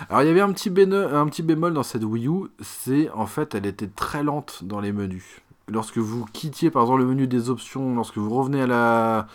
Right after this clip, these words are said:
à votre partie ou même au menu principal, il y avait une certaine latence qui avait été, euh, plus ou moins corrigée avec le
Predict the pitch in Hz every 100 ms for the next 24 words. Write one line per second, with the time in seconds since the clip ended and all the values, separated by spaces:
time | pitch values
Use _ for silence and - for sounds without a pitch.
0 | - - - - - 110 123 - 160 -
1 | - - 147 147 120 117 117 135 143 -
2 | 127 131 - 151 139 101 107 117 113 147
3 | 131 131 110 127 - 156 214 - 127 104
4 | 104 101 98 139 139 131 98 95 92 92
5 | - 135 131 127 107 131 131 123 135 120
6 | 90 98